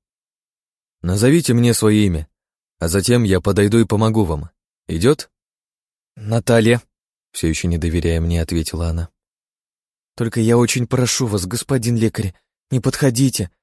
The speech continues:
Боюсь, что я могу случайно вас ударить".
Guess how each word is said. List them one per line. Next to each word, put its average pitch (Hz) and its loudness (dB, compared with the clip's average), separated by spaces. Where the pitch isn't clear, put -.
Боюсь, 143 2
что - 0
я 151 2
могу 147 2
случайно 151 0
вас 139 2
ударить". 147 0